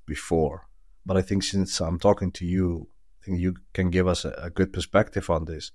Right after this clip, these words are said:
In the news, we've seen a lot of, uh, people that were either in the, the military, uh, or in civilian intelligence agencies that then go,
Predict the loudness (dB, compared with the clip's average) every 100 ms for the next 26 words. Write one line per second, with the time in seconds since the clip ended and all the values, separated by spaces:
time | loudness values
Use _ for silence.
0 | -20 -20 -20 -20 -20 -20 -20 -18 4 8
1 | 8 8 6 4 2 -2 0 0 2 4
2 | 4 0 -6 -16 -20 -20 -20 -2 4 8
3 | 8 6 4 0 -14 -20 -6 0 0 0
4 | -6 -2 0 2 0 0 2 2 4 2
5 | 0 -6 -10 -4 -2 0 0 0 -2 -10
6 | -18 -4 0 0 2 0 0 -2 -6 -16
7 | -18 -6 -2 2 0 -2 0 4 4 2
8 | -4 2 4 4 0 0 -2 -4 -6 -4
9 | -6 -8 -6 -6 -6 -4 -2 -2 2 2
10 | 2 0 2 4 4 2